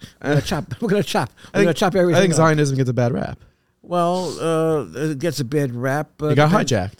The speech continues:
Speaker 1: it depends where you come. No, it depends where you're coming from. Every, every, every, there, there's a role for, for, for, uh, every interpretation, uh, and,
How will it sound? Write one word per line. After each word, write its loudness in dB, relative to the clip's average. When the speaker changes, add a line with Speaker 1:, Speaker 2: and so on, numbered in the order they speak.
Speaker 1:
it -12
depends -4
where 0
you -2
come. -8
No, -4
it -6
depends -4
where -2
you're -4
coming -10
from. -6
Every, -8
every, -4
every, -4
there, -4
there's -6
a 2
role 2
for, -4
for, -4
for, -6
uh, -4
every -2
interpretation, -6
uh, -8
and, -8